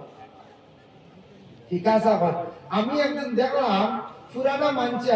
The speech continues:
আবো, ফান রে কইন কিল্লি, কিল্লি কইন না, কিল্লি কয়।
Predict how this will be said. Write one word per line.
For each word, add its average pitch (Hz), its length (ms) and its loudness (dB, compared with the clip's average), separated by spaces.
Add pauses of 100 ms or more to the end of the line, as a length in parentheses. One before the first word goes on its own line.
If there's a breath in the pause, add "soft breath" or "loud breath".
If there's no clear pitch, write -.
আবো, 208 200 6 (580)
ফান 247 220 0 (160)
রে 247 80 2 (100)
কইন 208 200 4 (340)
কিল্লি, 160 400 -2 (200)
কিল্লি 208 300 0
কইন 214 220 6
না, 156 60 4 (800)
কিল্লি 175 360 0
কয়। 151 260 0